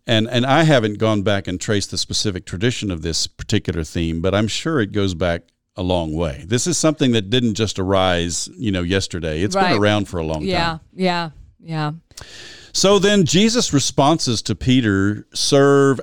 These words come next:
Speaker 1: as a renewal of his commission, specifically to follow Jesus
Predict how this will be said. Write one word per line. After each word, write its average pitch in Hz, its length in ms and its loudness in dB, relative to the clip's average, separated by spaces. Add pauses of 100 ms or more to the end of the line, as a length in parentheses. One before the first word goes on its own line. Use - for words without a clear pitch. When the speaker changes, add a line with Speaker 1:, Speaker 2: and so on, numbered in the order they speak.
Speaker 1:
as 113 180 2
a 107 80 2
renewal 110 520 4
of 92 80 2
his 98 180 0
commission, 87 540 -2
specifically 95 760 -4
to 85 80 -6
follow 90 460 0
Jesus 76 560 -6